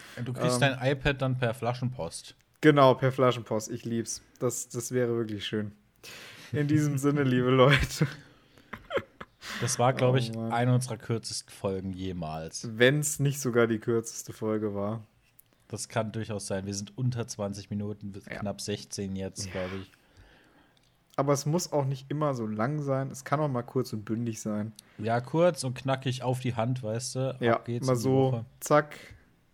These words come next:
Speaker 2: So, macht's schön gut, ab in die Woche und, äh, freut euch auf die nächste Folge, die dann hoffentlich länger wird.
Speaker 1: Mhm.
Speaker 2: Ähm,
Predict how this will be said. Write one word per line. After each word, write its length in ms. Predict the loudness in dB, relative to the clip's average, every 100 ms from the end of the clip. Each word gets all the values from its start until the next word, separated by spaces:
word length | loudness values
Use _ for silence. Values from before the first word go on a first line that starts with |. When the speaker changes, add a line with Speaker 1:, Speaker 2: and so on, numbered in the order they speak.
| _ _
Speaker 2:
So, 260 | 0 2
macht's 260 | 2 0 -2
schön 220 | -4 -4
gut, 300 | -2 -2 -2
ab 200 | -4 -2
in 80 | -2
die 140 | -2
Woche 320 | 0 2 2 2
und, 380 | 0 -6 -6 -4
äh, 320 | 0 0 -2 -8
freut 340 | 0 2 2
euch 160 | 0 -4
auf 80 | -4
die 80 |
nächste 280 | -2 -2 -6
Folge, 280 | -2 0 0
die 60 | -2
dann 160 | -2
hoffentlich 300 | -4 -6 -6
länger 280 | -6 -2 -2
wird. 200 | -2 -4 -10 -20 -20 -20 -8
Speaker 1:
Mhm. 180 | -2 2
Speaker 2:
Ähm, 420 | 2 2 0 -2